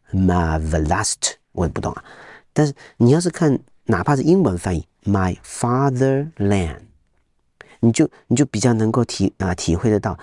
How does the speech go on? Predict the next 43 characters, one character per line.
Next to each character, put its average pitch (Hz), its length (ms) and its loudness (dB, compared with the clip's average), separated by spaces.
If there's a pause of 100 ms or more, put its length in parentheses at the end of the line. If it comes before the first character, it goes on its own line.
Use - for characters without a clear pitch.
(120)
其 - 240 0
实 117 340 -2 (360)
这 120 200 0
个 101 200 0
斯 - 200 -2
梅 117 140 2
塔 - 160 -6
纳 87 260 -4 (140)
当 110 160 -4
他 117 160 -4
写 - 200 -4
的 101 140 -10
时 - 140 -6
候， - 80 -10 (260)
他 120 200 -2
是 - 340 -2 (960)
想 80 400 -4
到 98 180 -4
了 80 140 -6 (200)
捷 80 300 -2
克 107 200 -2
的 78 180 -6 (240)
悠 135 300 4
久 73 160 -6
的 73 120 -6
历 82 220 -4
史 - 340 -8 (680)
啊， - 160 -16 (440)
优-， 151 360 6
呃， 107 100 -2
美 95 340 2
丽 143 180 2
的， 92 240 -4 (380)
美 104 320 0
丽 135 100 2
的 127 120 0
景 82 300 -6
色， 101 260 -2 (520)
然 92 120 0
后 104 120 -2
他 - 160 -4
把 - 180 -10
它 87 180 -4